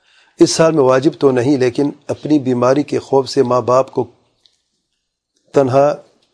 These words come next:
چھوڑا تو نہیں جا سکتا نا۔ تو ایسے، تو ایسے میں ماں باپ سے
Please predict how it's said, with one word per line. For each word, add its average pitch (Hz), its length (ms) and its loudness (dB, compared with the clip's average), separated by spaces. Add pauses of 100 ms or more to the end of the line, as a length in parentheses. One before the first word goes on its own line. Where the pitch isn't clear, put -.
(320)
چھوڑا 151 220 4
تو 143 120 0
نہیں 131 160 0
جا 117 160 -2
سکتا 104 340 -10
نا۔ 110 100 -10 (560)
تو 139 60 -4
ایسے، 147 420 2 (340)
تو - 100 -4
ایسے 147 300 4
میں 139 180 -2 (420)
ماں 139 120 2
باپ 135 260 0
سے 139 260 -2